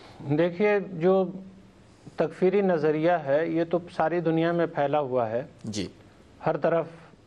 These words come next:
Speaker 1: مسلمان موجود ہیں اور ان کے اندر اس فکر کو اتارنے کی کوشش کی گئی ہے، لیکن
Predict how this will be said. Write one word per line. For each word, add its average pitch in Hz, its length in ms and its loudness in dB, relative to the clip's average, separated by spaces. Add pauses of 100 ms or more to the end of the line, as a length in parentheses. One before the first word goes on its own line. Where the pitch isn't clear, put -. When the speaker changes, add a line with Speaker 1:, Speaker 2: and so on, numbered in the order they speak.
(140)
Speaker 1:
مسلمان 151 520 0
موجود 151 420 0
ہیں 165 140 0
اور 147 280 2
ان 147 220 0
کے 156 100 0
اندر 147 280 2
اس 151 220 -4
فکر 156 280 0
کو 147 200 2
اتارنے 143 400 0
کی 143 120 -2
کوشش 143 400 -2
کی 139 180 0
گئی 120 220 0
ہے، 135 80 0
لیکن 185 380 2